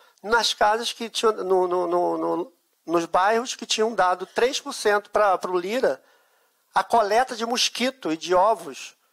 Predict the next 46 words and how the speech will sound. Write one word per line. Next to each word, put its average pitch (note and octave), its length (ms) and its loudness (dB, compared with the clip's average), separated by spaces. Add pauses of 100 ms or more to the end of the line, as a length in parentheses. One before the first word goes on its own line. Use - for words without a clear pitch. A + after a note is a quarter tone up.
(180)
chegou G#3 300 2
a A3 80 4
vinte A3 220 -8
e - 40 -2
sete B3 300 0
por C4+ 100 -10
cento B3 220 0
das A#3+ 180 -4
casas. F3 540 -2 (340)
Tinham A3+ 220 0
casas A#3 240 2
que B3 60 -8
estavam, A#3 300 2 (220)
Lira G#3+ 340 -2
zerado. A3+ 720 0 (480)
E F#3 60 -4
eu G#3 140 6
ia G#3+ 120 4
lá G3+ 100 4
e A3 40 0
coletava A3+ 520 2
mosquito A#3+ 420 -4
adulto. C4 480 -2
Isso D#3+ 200 -10
foi G#3+ 140 2
o B3 60 -6
fruto A#3 300 -10
da A3 100 2
pesquisa. G#3+ 640 -8 (320)
Pra B3 180 2
avaliar B3+ 500 2
que - 80 -4
a - 20 -2
gente B3 220 -6
não B3+ 120 2
pode A3+ 280 0
confiar A#3 360 -2
numa A#3+ 200 0
metodologia. A#3+ 600 0
A E3 40 0
gente F3+ 100 -10
não A3 140 -4
tá B3+ 100 2
jogando C#4 320 0
a A#3+ 60 2
toalha. D#3 420 0